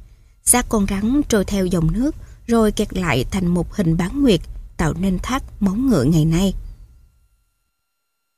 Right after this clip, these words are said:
Hàng trăm năm sau, một nhà truyền giáo người Pháp là linh mục Louis Hennepin, trong chuyến thám hiểm vào năm một nghìn sáu trăm bảy mươi tám, đã cùng đoàn của mình phát hiện ra quần thể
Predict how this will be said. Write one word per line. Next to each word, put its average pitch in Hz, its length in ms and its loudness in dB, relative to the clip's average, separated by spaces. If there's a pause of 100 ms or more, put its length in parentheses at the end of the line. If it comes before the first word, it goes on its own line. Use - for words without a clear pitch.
(760)
Hàng 233 200 2
trăm 277 200 0
năm 269 140 2
sau, 247 340 2
một 233 200 2
nhà 208 100 2
truyền 208 240 0
giáo 208 200 -2
người 277 220 2
Pháp 294 460 -6
là 220 120 2
linh 214 200 2
mục 208 320 4
Louis 208 500 2 (460)
Hennepin, 208 640 2 (520)
trong 208 300 2
chuyến 233 400 0
thám 240 240 -2
hiểm 240 440 2
vào 214 160 2
năm 220 180 2
một 196 160 -2
nghìn 185 260 0
sáu 233 240 -2
trăm - 200 -2
bảy 160 100 2
mươi 214 180 2
tám, 226 300 0 (400)
đã 208 140 0
cùng 208 420 2
đoàn 196 240 0
của 214 120 0
mình 220 220 4 (140)
phát 311 220 -4
hiện 156 260 4
ra 196 200 2 (100)
quần 170 180 2
thể 147 220 -2